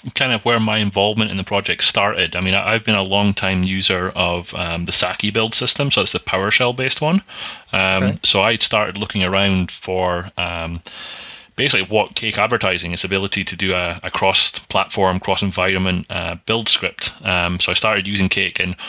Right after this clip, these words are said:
Speaker 1: one of the first things I wanted to do was to bring in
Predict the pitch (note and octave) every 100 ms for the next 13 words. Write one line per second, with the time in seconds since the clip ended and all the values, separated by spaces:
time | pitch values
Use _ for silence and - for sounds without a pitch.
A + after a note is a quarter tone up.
0 | - G#2 F#2+ F2+ A#2+ - - G2 F#2 B2+
1 | - G2 G2 F#2 F2+ F#2+ F#2+ G2 G2 F#2+
2 | F#2